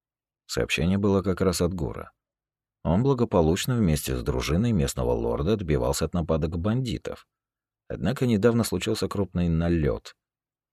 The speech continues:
в результате чего сильно пострадало поместье лорда, и он сам оказался при смерти.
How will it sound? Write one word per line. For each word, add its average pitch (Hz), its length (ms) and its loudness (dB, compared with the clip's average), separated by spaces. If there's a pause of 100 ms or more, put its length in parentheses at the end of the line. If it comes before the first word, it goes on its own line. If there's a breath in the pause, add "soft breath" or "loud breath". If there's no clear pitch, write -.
(140)
в 60 100 -8
результате 65 540 0
чего 73 260 0
сильно 76 300 0
пострадало 76 500 0
поместье 78 460 0
лорда, 92 580 -4
и - 140 0
он 170 100 0
сам 139 240 -2
оказался 113 500 2
при 78 240 -4
смерти. - 640 -8